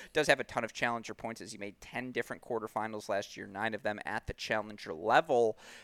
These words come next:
That said, one thirteen in the world, I do think he's gonna qualify for the Australian Open. I think that could be the buttress he jumps off of from, you know, again, into the rest of this season. I think he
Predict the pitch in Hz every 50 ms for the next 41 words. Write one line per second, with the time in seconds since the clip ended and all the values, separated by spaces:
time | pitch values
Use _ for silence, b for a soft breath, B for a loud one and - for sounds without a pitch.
0 | B B B _ - 170 190 - - - 226 196 156 127 131 160 165 - 202 190
1 | 190 - 196 185 185 185 185 170 139 131 131 131 127 131 - b b b b b
2 | - - 139 139 135 - 139 139 160 - - 170 - 160 - - 165 151 - -
3 | - 156 135 135 - 147 131 131 - 143 127 120 113 123 - - - - 127 117
4 | 120 123 117 113 98 113 - - 113 117 - - 123 - - 123 117 - 117 127
5 | 135 - 156 - - 127 113 113 107 117 123 - - - - 123 117 - - -
6 | - 139 123 120 113 _ _ _ - - 127 135 135 - - 127 127 147 151 -
7 | - - 135 120 123 120 - - - 139 127 117 117 113 - - 127 123 123 117
8 | 113 113 156 147 127 107 - - 127 143 135 - - 147 139 131 127 123 - -
9 | 135 110 113 120 - - - 113 113 113 - - 113 107 - - - - - _
10 | - -